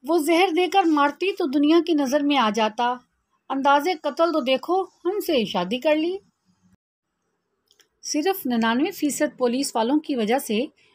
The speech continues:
बाकी भी बदनाम हैं। मिर्ज़ा कहते हैं कि सच बोलकर जलीलो ख्वार होने की बनिस्बत झूठ बोलकर जलीलो ख्वार होना बेहतर है।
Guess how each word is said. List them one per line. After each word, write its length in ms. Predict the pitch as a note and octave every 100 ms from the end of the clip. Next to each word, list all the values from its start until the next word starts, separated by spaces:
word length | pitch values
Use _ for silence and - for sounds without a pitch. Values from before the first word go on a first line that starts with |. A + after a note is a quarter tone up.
| _
बाकी 380 | A3 C4 - F4+
भी 180 | C#4 B3+
बदनाम 460 | G3 F3 F#3 F#3 G#3
हैं। 160 | C4 _ _ _ _ _ _ A3
मिर्ज़ा 320 | G#3 F#3+ F4+
कहते 340 | D4 A3+ -
हैं 340 | D#4 C4+ A#3 E4 _ _ _ _
कि 100 | G4
सच 300 | F#4 F4+ G4
बोलकर 580 | C#4+ D4 E4+ E4 D4+ F4+ - _ _ _ -
जलीलो 420 | A#3 D4+ D#4 F4+
ख्वार 400 | F#4 D#4 C#4+ E4+
होने 300 | C4+ B3+ C#4+
की 280 | D4+ D4 D4
बनिस्बत 640 | A3+ G#3+ G#3 - A#3 D4+ _ _ _ _ _ -
झूठ 260 | G#3+ F4+ F#4
बोलकर 640 | F#4 F4+ F4 F4 E4 B3
जलीलो 420 | G#3 B3 C4 D4+
ख्वार 320 | D#4+ C#4+ C#4+
होना 300 | D4 D4 B3
बेहतर 360 | F#3+ F#3 F#3 A#3
है। 200 | C#4+